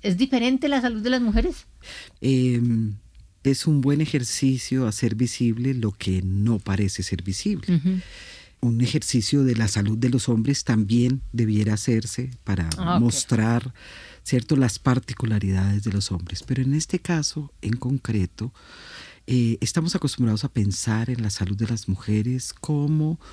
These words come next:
Speaker 2: lo propio de las mujeres, que sería lo reproductivo. Entonces, los temas de la mortalidad materna, los temas del embarazo adolescente, de la fecundidad materna, del cáncer de seno,
Speaker 1: Ujú.
Speaker 2: del, del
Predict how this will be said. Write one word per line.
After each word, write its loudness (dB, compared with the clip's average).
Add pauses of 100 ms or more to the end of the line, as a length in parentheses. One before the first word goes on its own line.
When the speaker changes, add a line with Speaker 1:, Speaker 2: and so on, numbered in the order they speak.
(320)
Speaker 2:
lo 2
propio 2
de 4
las 0
mujeres, 0
que -4
sería 0
lo 0
reproductivo. -2 (140)
Entonces, -6
los -4
temas 0
de 0 (420)
la 4
mortalidad 0
materna, -2 (440)
los -2
temas 0
del 0
embarazo -2
adolescente, -2
de -4
la -4
fecundidad -4
materna, -2
del -2
cáncer -2
de -4
seno, -4
Speaker 1:
Ujú. 4
Speaker 2:
del, 0
del -4